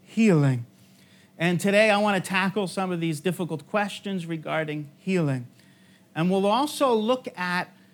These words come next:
some verses that many Christians who believe in healing ignore or try to explain away. But we're gonna look at some difficult questions I mean, difficult verses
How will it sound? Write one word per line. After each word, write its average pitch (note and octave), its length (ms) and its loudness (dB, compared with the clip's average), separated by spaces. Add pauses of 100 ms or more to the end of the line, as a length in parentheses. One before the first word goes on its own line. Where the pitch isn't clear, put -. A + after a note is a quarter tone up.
(260)
some F#3+ 340 0
verses G3+ 680 2
that F3+ 240 0
many A3+ 340 0
Christians A3+ 560 -4
who G3+ 140 -2
believe G#3+ 560 0
in F#3+ 140 -2
healing D#3+ 640 0 (220)
ignore G3 840 0 (240)
or D#3 80 -6
try F3+ 260 -6
to F#3 140 -6
explain F3+ 600 -4
away. F3 560 0 (140)
But F3 60 -8
we're G3+ 100 -4
gonna F#4+ 160 -4
look C#4 160 -4
at B3 160 -2
some G#3+ 200 -4
difficult G#3 640 -4 (720)
questions F3 840 -2 (320)
I D#3 140 0
mean, D#3+ 160 0
difficult F#3 460 -2
verses D3 960 0